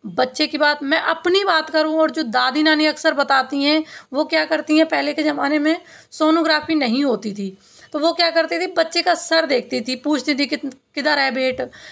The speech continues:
किधर बच्चा किक ज़्यादा कर रहा था, उसके अनुभव से वो बताती रहती थी। उनका अनुभव भी अपनी जगह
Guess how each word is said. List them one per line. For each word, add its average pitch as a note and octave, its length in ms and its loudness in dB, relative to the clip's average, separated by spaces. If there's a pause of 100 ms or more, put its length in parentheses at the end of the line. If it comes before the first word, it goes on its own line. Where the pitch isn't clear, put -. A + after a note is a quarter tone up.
(160)
किधर D#4 200 2
बच्चा D4+ 300 0
किक D4 260 -4
ज़्यादा C4 300 2
कर C4 140 0
रहा C#4 80 2
था, D4 100 -2
उसके F#4+ 360 -2
अनुभव D4+ 340 2
से F4+ 100 -2
वो F#4+ 140 2
बताती E4 400 0
रहती E4 240 2
थी। E4 120 -4
उनका E4 260 2
अनुभव D4+ 240 2
भी E4 120 0
अपनी D#4+ 260 2
जगह D#4 280 2